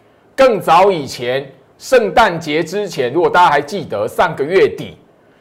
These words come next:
有一天大跌两百多点，外资卖超九十九亿。当天我在节目上也直接把会员的讯息直接秀出来，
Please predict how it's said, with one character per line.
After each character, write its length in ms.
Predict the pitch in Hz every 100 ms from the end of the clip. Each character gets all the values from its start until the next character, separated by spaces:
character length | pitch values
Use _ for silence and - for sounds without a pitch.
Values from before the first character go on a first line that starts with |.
| _
有 220 | 123 151
一 120 | 247 240
天 240 | 220 226 226
大 240 | 247 190
跌 220 | 165 156
两 220 | 160 160 160
百 200 | 147 135
多 260 | 202 202
点， 240 | 196 123 87 -
外 360 | 254 254 220
资 300 | 170 185 226
卖 260 | 226 254 190
超 200 | 175 208
九 180 | 202 120
十 100 | 175
九 220 | 156 127
亿。 180 | 180 - - _ _ _ _ _ _ _ _
当 200 | 190 196
天 160 | 196
我 100 | 143
在 80 | 131
节 140 | 165 131
目 100 | 143
上 160 | 139
也 60 | 92
直 120 | 120
接 140 | 131
把 100 | -
会 200 | 101 135
员 120 | 104 95
的 80 |
讯 280 | 107 - 110
息 160 | 90 85
直 100 | 98
接 100 | 107
秀 220 | - 104
出 200 | - 101
来， 120 | 80